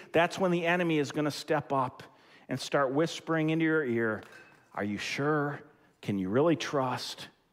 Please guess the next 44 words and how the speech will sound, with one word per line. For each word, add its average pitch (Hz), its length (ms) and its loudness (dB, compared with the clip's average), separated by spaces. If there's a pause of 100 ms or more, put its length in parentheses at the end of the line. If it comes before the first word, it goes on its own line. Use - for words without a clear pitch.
(200)
Do 101 80 -8
you 98 100 -2
really 135 300 2
believe?" 131 340 0
That's 139 220 2
when 151 100 0
the 127 80 2
doubts 151 540 2
and 131 180 -2
the 117 40 -2
fears 147 520 0
and 123 100 -2
the 117 40 -4
skepticisms 117 840 -4
will 107 120 -8
come 120 280 0
in 131 140 0 (200)
because 131 320 0
the 123 160 0
enemy's 139 360 2
looking 123 240 0
to 113 60 0
shut - 340 -2
you 113 80 -2
down 95 360 -4 (1040)
and 117 120 0
not 127 180 4
let 117 160 2
God 110 240 0
use 113 300 0
you. 98 120 -8 (1600)
I, 143 320 4
I 180 40 4
can 180 180 -2
relate 160 360 2
to 147 80 -2
Gideon 110 420 -4
here, 98 260 -10 (680)
right? 156 240 4
I 170 60 6
remember 175 360 4
four 175 260 2
years 165 280 2
ago 139 400 2